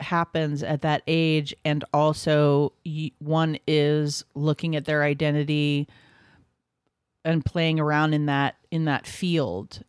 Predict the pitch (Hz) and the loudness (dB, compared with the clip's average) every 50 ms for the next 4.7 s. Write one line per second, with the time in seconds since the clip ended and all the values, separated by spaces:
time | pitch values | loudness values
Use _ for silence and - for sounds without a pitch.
0 | _ 165 165 170 170 160 - - _ _ _ _ _ _ _ _ _ _ _ _ | _ -4 -2 0 0 0 -2 -4 _ _ _ _ _ _ _ _ _ _ _ _
1 | _ _ _ - - - - - - - _ _ _ _ - - - 196 202 208 | _ _ _ -18 -16 -14 -14 -14 -16 -18 _ _ _ _ -6 -2 0 0 0 0
2 | - 208 185 180 165 160 151 - 175 160 160 151 - _ _ _ _ _ _ _ | 0 0 0 0 0 -2 0 0 2 2 2 0 -4 _ _ _ _ _ _ _
3 | _ _ _ - 165 165 165 165 165 165 165 160 160 151 - - 160 156 156 - | _ _ _ -2 0 2 2 4 4 4 2 2 2 0 0 0 2 2 0 -2
4 | - 160 165 160 160 156 - 151 156 160 160 160 165 160 | -2 -2 0 0 0 2 2 2 2 2 2 2 0 -2